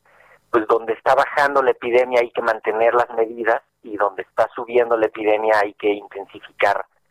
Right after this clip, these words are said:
las medidas para evitar contagios. Esto quiere decir evitar juntarse con personas de otras casas. Ahorita en la Ciudad de México, eso, este fin de semana, eso hay que procurar. No juntarse con gentes de otras casas,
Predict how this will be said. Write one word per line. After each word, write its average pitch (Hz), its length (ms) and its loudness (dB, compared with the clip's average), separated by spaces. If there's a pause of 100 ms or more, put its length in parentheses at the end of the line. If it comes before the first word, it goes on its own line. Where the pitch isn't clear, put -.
(240)
las 98 180 0
medidas 107 380 2 (120)
para 92 260 2
evitar 95 460 -2
contagios. 98 680 -4 (220)
Esto - 200 -10
quiere 110 200 4
decir 110 380 -2 (520)
evitar 104 460 0
juntarse 113 840 0
con 98 260 0
personas 104 420 -2
de 104 80 2
otras 98 340 0
casas. 113 540 2 (240)
Ahorita 110 480 -2
en 101 120 -4
la 101 80 0
Ciudad 117 200 2
de 127 80 2
México, 120 420 -2
eso, 120 360 -2
este - 200 -14
fin 135 180 -2
de 123 100 -2
semana, 107 340 -2
eso 113 140 -4
hay 117 80 -2
que - 100 -14
procurar. - 500 -4 (720)
No 123 140 0
juntarse 127 500 0
con 104 200 -2
gentes 107 360 -4
de 107 60 2
otras 101 320 -4
casas, 120 480 2